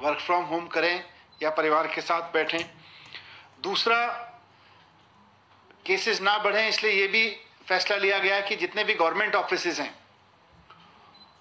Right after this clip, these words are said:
उनमें essential service वाले offices को छोड़कर सबको अभी दफ्तर आने से मना किया जाएगा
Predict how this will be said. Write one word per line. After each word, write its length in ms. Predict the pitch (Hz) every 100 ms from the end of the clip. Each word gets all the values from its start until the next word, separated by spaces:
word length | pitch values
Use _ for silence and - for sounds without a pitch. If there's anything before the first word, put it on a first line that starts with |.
| _ _ - - - - - -
उनमें 380 | 190 208 226 -
essential 560 | 165 220 220 - 254
service 480 | - 185 165 196 190
वाले 200 | 175 190
offices 520 | 175 - 170 180 156
को 140 | - 180
छोड़कर 720 | - 160 147 - 143 - - - _ - - - - - _ _ - -
सबको 560 | - - 196 - - 226
अभी 340 | 226 190 220
दफ्तर 480 | 226 - 226 - 220
आने 220 | 196 196
से 140 | 196 202
मना 220 | 170 175
किया 220 | 170 175
जाएगा 540 | 156 156 147 180 -